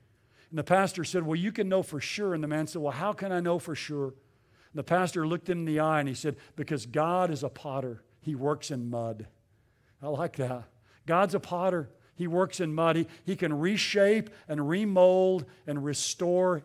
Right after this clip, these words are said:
any life, no matter how marred it may be. God works in mud. It's like Paul will say later in the book of Romans, "Where sin abounds, grace superabounds."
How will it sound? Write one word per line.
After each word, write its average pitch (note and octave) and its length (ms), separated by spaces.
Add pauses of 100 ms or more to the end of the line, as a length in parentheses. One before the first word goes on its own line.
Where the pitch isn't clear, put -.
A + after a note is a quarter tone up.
any G#3+ 300
life, F3 760 (500)
no D3 80
matter D3+ 260
how D3 220
marred D3 420
it D3 120
may C3+ 180
be. C3 320 (240)
God F#3 360
works F3 380
in E3 140
mud. D3+ 440 (1080)
It's D#3+ 140
like F#3 220
Paul G3+ 340
will F3 120
say F#3 240
later E3+ 380
in D3+ 60
the D3 80
book D#3 180
of C3+ 120
Romans, C#3+ 380
"Where D#3 140
sin G3+ 420
abounds, D#3 840 (720)
grace D3 300
superabounds." A#2 960